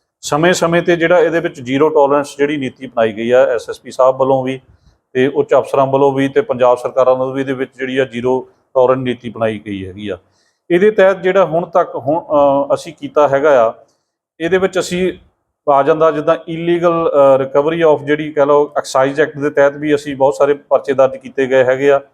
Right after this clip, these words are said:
ਤੇ ਉਹਦੇ ਵਿੱਚ ਵੀ ਲਗਾਤਾਰ ਜਿਹੜਾ ਅਸੀਂ ਇਹਨਾਂ ਦੇ ਕਰਕੇ ਮੁਹਿੰਮ ਛਿੜੀ ਹੋਈ ਹੈਗੀ ਆ। ਥਾਟ ਐਨ ਡੀ ਪੀ ਐਸ ਦੇ, ਦੇ ਤਹਿਤ ਵੀ ਜਿਹੜੇ ਹੁਣ ਤੱਕ ਅਸੀਂ ਹੁਸ਼ਿਆਰਪੁਰ ਡਿਸਟ੍ਰਿਕਟ ਵੱਲੋਂ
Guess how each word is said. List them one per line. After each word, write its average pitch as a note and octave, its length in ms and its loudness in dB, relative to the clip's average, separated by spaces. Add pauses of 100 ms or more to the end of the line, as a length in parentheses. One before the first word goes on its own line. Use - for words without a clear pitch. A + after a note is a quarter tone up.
(280)
ਤੇ E3+ 140 -12
ਉਹਦੇ F3+ 200 4
ਵਿੱਚ F3 200 -2
ਵੀ E3+ 80 -4
ਲਗਾਤਾਰ D3 480 2
ਜਿਹੜਾ D3 320 2
ਅਸੀਂ C3+ 180 -8
ਇਹਨਾਂ C#3+ 160 -2
ਦੇ C#3+ 80 -6
ਕਰਕੇ C3+ 280 -2
ਮੁਹਿੰਮ A#2+ 280 -6
ਛਿੜੀ A2+ 280 -10
ਹੋਈ G2+ 260 -8
ਹੈਗੀ G2 240 -12
ਆ। F#2 80 -10 (640)
ਥਾਟ D#3+ 320 2
ਐਨ D#3+ 260 -4
ਡੀ E3 120 -10
ਪੀ E3+ 200 -8
ਐਸ E3 220 -4
ਦੇ, E3 160 -8
ਦੇ D#3+ 180 -12
ਤਹਿਤ D3+ 360 0
ਵੀ D#3 120 -8
ਜਿਹੜੇ D#3 260 -4
ਹੁਣ C#3 200 0
ਤੱਕ D#3 340 -2
ਅਸੀਂ D#3+ 200 -8
ਹੁਸ਼ਿਆਰਪੁਰ D3+ 520 0
ਡਿਸਟ੍ਰਿਕਟ C#3+ 380 -2
ਵੱਲੋਂ C#3+ 300 2